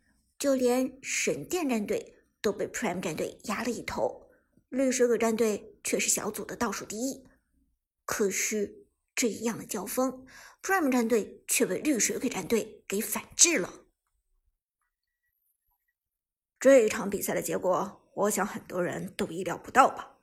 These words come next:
没有想到 Prime 战队这匹黑马，居然被更大的黑马绿水鬼战队给拿下了。子豪道。小冷点头道：“是的，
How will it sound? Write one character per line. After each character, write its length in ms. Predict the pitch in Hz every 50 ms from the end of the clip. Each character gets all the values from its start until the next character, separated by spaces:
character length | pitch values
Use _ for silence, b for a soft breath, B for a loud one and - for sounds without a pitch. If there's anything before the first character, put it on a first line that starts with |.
| B B B B B B
没 100 | - 240
有 80 | 269 294
想 100 | 269 233
到 440 | 214 233 233 220 208 202 - - -
Prime 300 | - - 254 214 196 190
战 180 | 185 190 175 -
队 100 | - -
这 120 | - 202
匹 100 | 196 -
黑 180 | - 247 254 294
马， 320 | 302 - - 202 - B B B B B B
居 120 | - 247
然 120 | 262 233 233
被 120 | 240 233
更 240 | 240 - 403 381 277
大 100 | 254 -
的 100 | - -
黑 120 | - 226
马 320 | 202 - - - - - _
绿 220 | - - 349 285 -
水 200 | - - - 320
鬼 120 | 392 294
战 180 | - 208 - -
队 260 | 208 208 - - _ _
给 120 | _ - -
拿 240 | 156 160 - - -
下 180 | - - 190
了。 280 | - - - - _ _ _ _ _ _ _ _ _ _ _ _ _ _ _ _
子 160 | - - - - -
豪 200 | - - 226 214
道。 440 | - - 294 285 - - - - _ _ _ _ _ _ _ _ _ _ _ _ _ _ _ _ _ _ _ _ _ _ _ _
小 260 | - - - 311 339
冷 380 | 339 294 269 277 311 - - _ _ _
点 220 | - 233 185 -
头 180 | - - 240 -
道 280 | - - - - - - _ _ _ _ _ _ _ _ _ _ _ _ _ _ _ _ _ _ _ _ _ _ _ _ _ _ _ _ _ _ _ _
：“是 180 | - - 320
的， 300 | 294 254 214 - - b